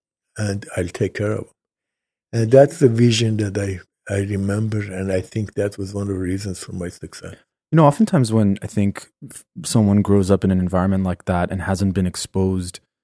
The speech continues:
Speaker 2: perhaps in, in their immediate circle to somebody or something where you've seen that sort of wealth creation, where you've seen it's possible. Like
Speaker 1: Right.
Speaker 2: it's, this is something that I can
Speaker 1: Right.
Speaker 2: achieve if I want to. It feels so far away. It feels so
Speaker 1: Right.
Speaker 2: distant.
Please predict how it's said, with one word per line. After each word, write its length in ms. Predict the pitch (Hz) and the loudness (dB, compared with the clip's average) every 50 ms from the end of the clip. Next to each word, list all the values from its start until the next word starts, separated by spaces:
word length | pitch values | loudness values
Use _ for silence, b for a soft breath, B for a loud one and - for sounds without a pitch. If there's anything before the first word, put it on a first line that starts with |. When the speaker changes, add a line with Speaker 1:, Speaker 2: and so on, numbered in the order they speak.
| _ _ _ _ _ _ _ _ _ _ | _ _ _ _ _ _ _ _ _ _
Speaker 2:
perhaps 500 | - 101 95 90 95 95 - - - - - | -2 -2 0 0 0 -2 -2 -6 -8 -10 -10
in, 240 | - - 127 110 113 | -2 0 2 2 4
in 160 | - 131 117 | 4 4 4
their 100 | 113 110 104 | 6 6 4
immediate 360 | 104 104 104 101 107 107 - | 4 2 2 0 -2 -2 -4
circle 420 | - - 101 92 - - 98 95 | -4 -2 -4 -2 -2 -2 -2 -4
to 280 | 95 - - 104 98 92 | -4 -4 -4 -2 -2 -2
somebody 560 | 90 - - 98 98 98 98 95 95 95 92 | -2 -2 0 0 2 2 2 2 2 2 0
or 140 | - 87 92 | -2 -2 -4
something 540 | - - 101 95 90 - 92 92 90 87 85 - - | -2 0 0 0 0 0 0 0 0 0 -2 -4 -6
where 180 | 107 107 101 | -2 0 0
you've 200 | 98 98 98 - | 2 0 0 -2
seen 420 | - - - 107 98 98 95 95 - _ | -4 -2 -2 0 0 2 0 -2 -4 _
that 280 | - 104 92 95 - - | -4 -4 -2 -2 -4 -4
sort 140 | - 104 95 | -4 -4 -4
of 140 | 92 87 - | -4 -4 -6
wealth 380 | - 107 104 104 98 92 - - | -2 0 2 4 2 2 0 -4
creation, 640 | - - 101 95 92 92 - - 92 85 87 87 | -2 0 0 2 2 0 0 0 -2 -2 -2 -2
where 120 | 92 107 104 | 0 0 2
you've 120 | 101 98 - | 2 0 0
seen 140 | - 110 104 | 2 2 2
it's 80 | 92 - | 2 0
possible. 600 | - - - 98 95 - - 98 90 87 80 65 - | -4 -4 -2 -2 -2 -2 -4 -6 -4 -4 -6 -6 -4
Like 100 | - 117 | -2 0
Speaker 1:
Right. 60 | 104 104 | 0 0
Speaker 2:
it's, 180 | 95 - - | 0 -2 -2
this 200 | - 113 104 - | -4 -4 -2 -2
is 80 | 107 - | 0 0
something 280 | 117 110 - 110 104 | 0 2 2 2 2
that 100 | 101 95 | 4 4
I 60 | 92 92 | 2 2
can 100 | 104 104 | 2 0
Speaker 1:
Right. 60 | 98 | -2
Speaker 2:
achieve 300 | 85 - - - 101 92 | -4 -6 -6 -4 -2 -2
if 160 | 95 92 - | -2 -2 0
I 80 | - 87 | -2 -2
want 260 | 87 87 87 90 - - | 0 -2 -4 -4 -6 -4
to. 180 | - 85 85 B B B B B B B B B B B _ | -4 -4 -4 B B B B B B B B B B B _
It 80 | - 113 | -4 2
feels 240 | - - 147 135 - | 6 6 6 6 6
so 120 | - 131 | 4 2
far 280 | 113 - - 113 107 104 | 2 4 4 6 6 8
away. 160 | 104 101 92 | 8 6 4
It 60 | 85 | 4
feels 180 | - 113 107 - | 4 4 4 4
so 80 | - 104 | 2 0
Speaker 1:
Right. 80 | 85 - | 0 2
Speaker 2:
distant. 440 | 110 104 90 82 85 82 78 87 | 0 0 0 -2 -6 -8 -8 -10